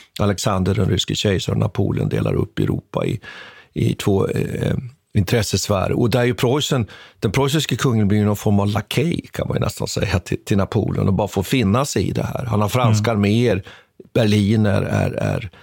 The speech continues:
Speaker 1: ockuperat och så vidare. Men här väck-, här ko-, här sätts det igång en, det kan man nästan kunna säga, tysk väckelse på något sätt. Och samtidigt då skapar man nu en, en, en stor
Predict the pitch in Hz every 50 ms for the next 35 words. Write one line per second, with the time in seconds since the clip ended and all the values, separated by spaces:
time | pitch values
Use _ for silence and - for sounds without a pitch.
0 | - - _ - - - 87 - - 82 - 101 98 104 117 113 104 117 101 -
1 | - 104 107 104 101 - - 107 123 120 143 190 214 190 147 196 208 208 - -
2 | 113 135 - - 214 196 143 - - - - 151 143 - 185 180 - 226 196 170
3 | 160 156 156 156 156 139 - - - _ _ _ - - - - - - - -
4 | - - - - - - 180 180 185 185 180 202 202 - - - 202 202 - -
5 | 214 - - 123 - - - - 202 185 - - - - 170 180 - - _ _
6 | - 208 196 - - 180 - - 170 147 113 101 - - - - 139 - - _
7 | _ - - - - - - - - - - - - - - - - 151 - -
8 | 220 202 170 123 113 - 170 170 170 156 127 - - - 165 151 123 - - -
9 | 117 113 127 123 117 107 98 95 98 98 101 - - 107 101 - 110 104 - -
10 | - 156 151 143 139